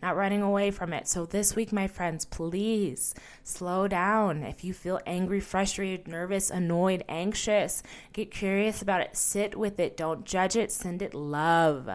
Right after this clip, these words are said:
Send it so much love. I send you so much love this week. You're doing great.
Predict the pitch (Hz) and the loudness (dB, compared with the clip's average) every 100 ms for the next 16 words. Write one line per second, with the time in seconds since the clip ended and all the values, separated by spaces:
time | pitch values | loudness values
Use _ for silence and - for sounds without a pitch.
0 | - - - - - - 185 196 214 - | -10 -14 -20 -20 -16 -10 -4 0 0 0
1 | - 180 165 151 143 - 143 123 120 180 | 0 0 -2 -4 -6 -8 -8 -8 -10 -12
2 | - - 190 190 - 190 190 170 - - | -16 -4 -2 0 0 2 2 0 -8 -20
3 | - 160 156 175 233 294 254 131 - - | -20 -12 -2 4 6 8 6 4 0 -10
4 | - - 185 160 151 - - 147 120 - | -10 -6 -4 -4 -6 -8 -8 -4 -4 -4
5 | 131 139 - 57 - - - - - - | -6 -6 -8 -12 -16 -20 -20 -20 -20 -20
6 | - - 180 226 247 240 190 165 151 131 | -20 -6 0 2 4 4 2 -2 -4 -8